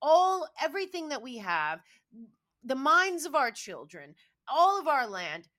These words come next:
to them, you know, to them. John Kerry will handle it. You know, John Kerry and John Podesta and, you know, all the people over there that are hanging in Davos, Larry Fink,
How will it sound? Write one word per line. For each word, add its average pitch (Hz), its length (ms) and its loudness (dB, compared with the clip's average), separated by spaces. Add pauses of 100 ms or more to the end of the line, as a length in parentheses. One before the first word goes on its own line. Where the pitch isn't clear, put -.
(140)
to 427 260 -2
them, 226 440 -2 (920)
you 247 120 -12
know, 233 220 -4
to 415 240 -8
them. 254 220 -4
John 302 220 -2
Kerry 370 260 -2
will 330 120 0
handle 202 360 -6
it. 202 140 -10 (360)
You 240 120 -12
know, 233 100 -4
John 285 240 -2
Kerry 330 240 0
and 302 80 -8
John 302 220 0
Podesta 269 460 -4
and, 247 500 0
you 233 80 -2
know, 208 60 -2
all 214 320 4
the 277 100 -6
people 277 280 -6
over 247 220 -2
there 233 360 0
that 220 140 0
are 220 60 0
hanging 240 280 0
in 277 100 -6
Davos, 220 500 2
Larry 254 280 -2
Fink, 208 280 -12